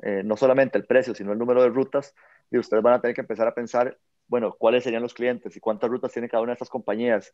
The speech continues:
Entonces tienen que ir a empezar a, de, a indagar y a ir resolviendo, ¿verdad? Porque eso es lo que el modelo al final hace.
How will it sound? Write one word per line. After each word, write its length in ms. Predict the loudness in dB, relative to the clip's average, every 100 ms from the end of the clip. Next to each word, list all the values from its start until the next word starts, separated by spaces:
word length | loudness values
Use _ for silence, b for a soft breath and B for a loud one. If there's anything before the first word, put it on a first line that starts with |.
| _
Entonces 160 | -10 -6
tienen 200 | -4 -2
que 100 | -2
ir 60 |
a 40 | -2
empezar 320 | -2 0 4
a, 240 | 6 4
de, 180 | 0 -4
a 60 | -2
indagar 460 | -2 -2 2 2
y 60 | 2
a 80 | -2
ir 320 | -2 -6 -10
resolviendo, 540 | -8 -8 -6 -6 -6
¿verdad? 220 | -6 -6 -6
Porque 220 | -10 -16
eso 120 | -14
es 100 | -12
lo 140 | -12 -8
que 100 | -6
el 60 |
modelo 240 | -2 2 4
al 80 | 4
final 240 | 2 4
hace. 280 | 2 0